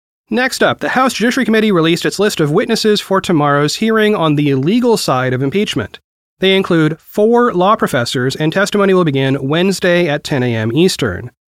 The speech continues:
Three of the witnesses were requested by Democrats and one by Republicans on the committee. To be clear, these are not witnesses like we saw in the previous hearings. They are not there to report on facts of the investigation.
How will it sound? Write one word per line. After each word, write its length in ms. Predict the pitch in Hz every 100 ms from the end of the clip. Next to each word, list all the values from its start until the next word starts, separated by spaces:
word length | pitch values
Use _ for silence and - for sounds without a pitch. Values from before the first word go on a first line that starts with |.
| _
Three 320 | _ - 220 277
of 60 |
the 80 | 214
witnesses 420 | 220 202 214 202
were 80 | 165
requested 400 | 151 160 151 139
by 140 | 131
Democrats 640 | 123 180 214 214 196 196 - -
and 240 | 151 139
one 360 | 175 196 202 202
by 80 | 147
Republicans 720 | 131 127 175 175 175 165 160
on 180 | 135 120
the 80 |
committee. 380 | 117 156 143 104 - _ _
To 60 | -
be 100 | 240
clear, 360 | 262 269 262 202
these 220 | 190 214
are 120 | 180
not 420 | 160 180 233 -
witnesses 520 | 185 190 185 202 170
like 320 | 143 156 175 180
we 120 | 180
saw 320 | - 160 151
in 160 | 156 151
the 80 |
previous 480 | 147 147 123 123 123
hearings. 580 | - 208 127 98 - - _ _ -
They 140 | 160
are 120 | 160
not 380 | 151 160 196 220
there 240 | 165 156 160
to 140 | -
report 440 | 147 - 175 180
on 200 | 143 139
facts 480 | 123 - 165 170 -
of 100 | 143
the 100 | 139
investigation. 960 | 131 127 120 - 135 175 185 - 92